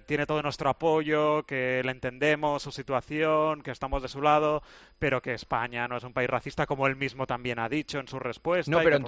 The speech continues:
Speaker 1: lo
Speaker 2: entonces, pero
Speaker 1: tanto,
Speaker 2: aquí,
Speaker 1: tal.
Speaker 2: aquí el problema es que dice que si las cosas no cambian, es decir, lo que está, la, la situación actual de España,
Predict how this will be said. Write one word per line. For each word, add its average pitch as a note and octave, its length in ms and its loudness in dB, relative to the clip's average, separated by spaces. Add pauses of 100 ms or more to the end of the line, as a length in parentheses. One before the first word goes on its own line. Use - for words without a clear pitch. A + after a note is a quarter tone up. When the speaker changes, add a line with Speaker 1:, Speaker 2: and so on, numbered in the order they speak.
Speaker 1:
lo F3 40 0
Speaker 2:
entonces, D#3+ 100 -2
pero D3 140 6
Speaker 1:
tanto, D#3 140 0
Speaker 2:
aquí, G3+ 80 -2
Speaker 1:
tal. C#3+ 100 -2
Speaker 2:
aquí C3 160 -2
el G#3 80 0
problema G#3 420 4
es A3 140 0
que F#3 160 -2
dice B2+ 380 -6
que D3+ 220 -6 (100)
si E3 420 -2 (140)
las D#3 240 -4
cosas G3+ 280 0
no G#3 220 6
cambian, G3+ 600 6 (100)
es C#3+ 100 -2
decir, D3 160 -2
lo C3+ 80 2
que C3 100 -2
está, F3+ 280 2 (260)
la, D#3 180 4
la D#3 120 2
situación D3 320 2
actual G3 340 4
de E3+ 60 2
España, A#3+ 480 0